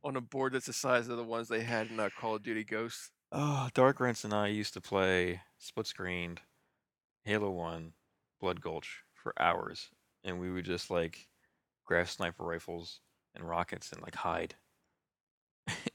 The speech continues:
Speaker 1: And never shoot each other.
Speaker 2: And never shoot each other. It was
Speaker 1: Awesome.
Speaker 2: great.
Speaker 1: That's a great
Speaker 2: <laughs>
Speaker 1: game.
Speaker 2: Oh my God, and, and the ice world, oh, it was great.
Speaker 1: Hoth?
Speaker 2: Yeah, actually, it was Hoth.
Speaker 1: Everybody should know that reference.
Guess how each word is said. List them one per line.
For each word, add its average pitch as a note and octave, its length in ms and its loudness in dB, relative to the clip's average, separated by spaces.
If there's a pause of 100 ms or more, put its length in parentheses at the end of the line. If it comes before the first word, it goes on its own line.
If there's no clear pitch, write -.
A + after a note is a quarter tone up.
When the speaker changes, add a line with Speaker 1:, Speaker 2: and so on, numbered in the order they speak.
(1080)
Speaker 1:
And A#2+ 160 -8
never A2 220 -6
shoot G#2+ 220 -8
each A2 160 -8
other. A2+ 260 -8 (180)
Speaker 2:
And G#2+ 140 -10
never - 220 -6
shoot - 200 -12
each - 160 -14
other. - 120 -8 (800)
It - 40 -14
was D#3 100 -14
Speaker 1:
Awesome. B2 160 -8
Speaker 2:
great. - 160 -6 (520)
Speaker 1:
That's A2+ 440 -6
a D3 40 4
great G2+ 200 -2
Speaker 2:
<laughs> - 20 -18
Speaker 1:
game. G#2 240 -10 (260)
Speaker 2:
Oh B2+ 80 -2
my B2+ 140 0
God, A#2 200 6
and, A2 120 2
and G#2 120 -2
the G#2 140 2
ice G2 300 4
world, C3 380 0 (300)
oh, F#2+ 200 0
it F2 60 -2
was E2 100 -10
great. E2 180 -4
Speaker 1:
Hoth? B2 380 4 (1300)
Speaker 2:
Yeah, A3+ 220 8
actually, C3+ 320 0
it C#3 80 -4
was D3 140 -6
Hoth. B2 240 -8 (1080)
Speaker 1:
Everybody A#2 300 0
should A#2 160 -6
know G2+ 140 -4
that F#2 140 -2
reference. E2 360 -10